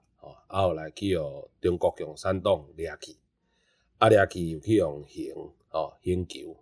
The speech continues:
吼，被刑求，吼，啊，买手逃亡去到德兰萨拉，吼，啊，接受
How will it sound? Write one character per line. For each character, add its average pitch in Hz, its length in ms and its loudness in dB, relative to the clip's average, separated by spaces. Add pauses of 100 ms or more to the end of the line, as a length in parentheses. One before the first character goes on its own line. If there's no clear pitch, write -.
吼， - 220 -8
被 98 120 2
刑 90 320 -4
求， - 340 -8 (320)
吼， - 220 -12 (460)
啊， 95 260 0
买 101 220 4
手 101 280 2
逃 90 200 -2
亡 76 420 -6
去 95 140 -8
到 87 400 0 (100)
德 92 140 0
兰 90 200 0
萨 98 260 2
拉， 98 280 -4 (340)
吼， 78 320 -12
啊， 85 160 -8
接 104 220 0
受 - 180 -8